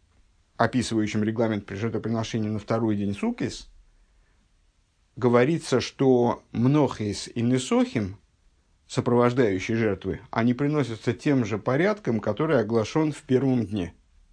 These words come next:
Как же это может быть? Возникает у Раши вопрос. Если жертвоприношения первого и второго дня, ну и там последующие, соответственно,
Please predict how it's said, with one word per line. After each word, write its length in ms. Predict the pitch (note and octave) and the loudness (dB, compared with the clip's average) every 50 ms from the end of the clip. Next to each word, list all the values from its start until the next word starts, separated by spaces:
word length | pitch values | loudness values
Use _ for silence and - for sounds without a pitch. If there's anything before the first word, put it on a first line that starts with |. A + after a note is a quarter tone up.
| _ _ _ _ _ - - _ _ _ _ _ _ _ _ _ | _ _ _ _ _ -20 -20 _ _ _ _ _ _ _ _ _
Как 200 | - C#3+ D3 C#3 | 4 6 6 6
же 120 | B2 C3 C3 | 6 4 2
это 180 | B2 - A#2+ | 4 4 2
может 380 | A#2 C3 A#2+ A2+ G#2+ A2 G#2+ G2 | 2 2 0 0 -2 -2 -4 -4
быть? 340 | F2+ F#2+ G2 A2+ - - _ _ _ _ _ - | -4 -4 -4 -6 -6 -12 _ _ _ _ _ -6
Возникает 540 | A2 A2 G2+ A#2+ A2+ - A#2+ G#2+ G#2 - | -4 -2 0 0 2 2 2 0 0 -2
у 40 | A#2 | 0
Раши 280 | A2+ G#2+ G2 - - G#2+ | 0 0 0 -2 -4 -4
вопрос. 500 | G#2 A2 G#2+ - A2+ G#2+ A2 - - _ _ _ _ - - _ - | -2 -2 -4 -4 -4 -6 -6 -8 -12 _ _ _ _ -20 -20 _ -16
Если 420 | - - A#2 D3+ G3 G#3+ - E3 C#3 | -8 0 2 4 4 4 2 0 0
жертвоприношения 1160 | A#2+ C#3+ C#3+ C3+ C#3 C3 - C3+ B2+ B2+ C3 C3 B2+ - - C#3 A#2+ A2 G2 F2+ F2 F2 - - _ _ _ _ _ _ - | 2 2 0 2 0 0 2 2 2 4 4 2 0 0 2 2 2 2 0 -2 -4 -6 -10 -12 _ _ _ _ _ _ -2
первого 360 | C#3 - C3 B2+ A#2+ A2 A2 | 2 2 4 4 4 2 2
и 140 | - - - | 0 0 -2
второго 460 | - - A#2 A#2 A#2 A#2 G#2+ G#2 G2+ | -2 0 0 2 2 2 2 0 0
дня, 340 | G2 G#2 G2+ G2 F2+ E2 E2+ | -2 0 0 0 0 -2 -4
ну 160 | G2 A2 A2 G#2 | -6 -6 -6 -6
и 80 | F#2+ | -6
там 160 | F2+ E2+ F2 | -6 -8 -8
последующие, 560 | - - F2+ - - F2 E2 D#2+ D2+ - E2+ - | -4 -4 -4 -4 -4 -6 -6 -6 -8 -10 -10 -8
соответственно, 560 | F#2 F#2 F#2 - F2 - - - G2+ - | -8 -10 -8 -8 -10 -10 -10 -12 -12 -12